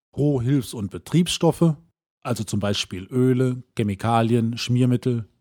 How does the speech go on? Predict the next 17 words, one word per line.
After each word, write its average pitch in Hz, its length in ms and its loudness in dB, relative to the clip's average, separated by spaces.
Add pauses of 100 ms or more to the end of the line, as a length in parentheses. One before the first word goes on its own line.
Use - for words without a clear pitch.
(160)
Treibstoffe 117 600 0
wie 104 100 -4
Diesel 120 340 -2
oder 95 160 -2
Benzin, 131 560 -2 (720)
sowie 110 380 0 (320)
Handelswaren 127 880 2 (960)
oder 98 460 0 (160)
Guthaben 127 580 2
bei 98 240 0
Kreditinstituten, 139 1160 -2 (540)
das - 400 -4
ist 117 180 -6
unser 110 220 2
bisheriges 98 760 -4 (140)
Girokonto, 131 880 0 (800)
Kasse, 139 460 0